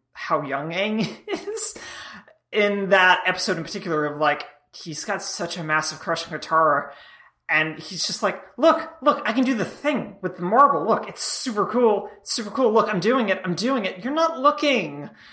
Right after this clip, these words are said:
Um, and it's so twelve-year-old, eleven-year-old sort of thing to an older kid. Um, also to an adult, but speci-, also very specifically to an older kid.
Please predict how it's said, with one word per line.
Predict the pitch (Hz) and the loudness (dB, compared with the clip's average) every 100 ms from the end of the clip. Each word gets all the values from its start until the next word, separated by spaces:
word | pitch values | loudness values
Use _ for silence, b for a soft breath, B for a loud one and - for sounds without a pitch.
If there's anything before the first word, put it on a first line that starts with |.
| B B B - | B B B 6
Um, | 220 220 214 202 240 | 8 8 6 -2 -2
and | 262 | 2
it's | 294 - | 2 4
so | - 262 277 285 285 277 262 247 208 - | 2 4 6 6 6 2 0 -2 -6 -12
twelve-year-old, | - - 220 208 214 180 196 190 185 185 180 | -12 2 6 8 6 4 2 4 4 4 2
eleven-year-old | 170 170 170 175 170 160 160 156 | 4 4 2 0 2 2 0 -2
sort | - 160 | -4 -4
of | 147 131 | -4 -8
thing | - 190 170 156 147 143 B B B | -8 -4 -2 -4 -8 -14 B B B
to | 226 196 | -2 0
an | |
older | - 175 170 170 165 151 147 151 - _ | 0 2 2 2 0 0 -2 -6 -16 _
kid. | - - 175 120 - - _ b b b b b | -14 -8 -6 -6 -10 -16 _ b b b b b
Um, | 170 175 165 160 156 151 - | 4 6 6 4 -2 -8 -4
also | 170 180 | -2 -2
to | - 180 | -4 -8
an | |
adult, | 127 147 127 110 - | -10 -6 -6 -6 -8
but | 170 - - | -8 -8 -12
speci-, | - - 180 233 - | -12 -8 -6 -4 0
also | 185 - 170 | 0 0 -2
very | 151 165 156 | 0 0 0
specifically | 156 147 165 - 147 | -4 -10 -10 -14 -14
to | 143 | -14
an | 147 | -14
older | 165 - | -16 -20
kid. | - - - - | -14 -10 -8 -10